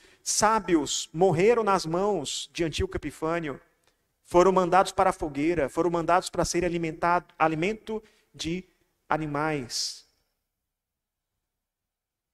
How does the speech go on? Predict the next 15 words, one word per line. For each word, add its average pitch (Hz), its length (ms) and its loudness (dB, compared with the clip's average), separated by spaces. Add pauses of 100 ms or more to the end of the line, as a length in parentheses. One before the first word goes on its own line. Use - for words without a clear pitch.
(800)
E 143 100 -4
esse 156 160 -2
sofrimento 170 560 -2
servirá 170 440 0
para 180 220 2
a - 20 2
purificação 226 800 -2
do 196 80 -2
povo 185 240 -2
de 165 100 -2
Deus, 151 320 -4
versículos 143 480 -8
trinta 147 220 -10
e 143 60 -6
quatro - 440 -6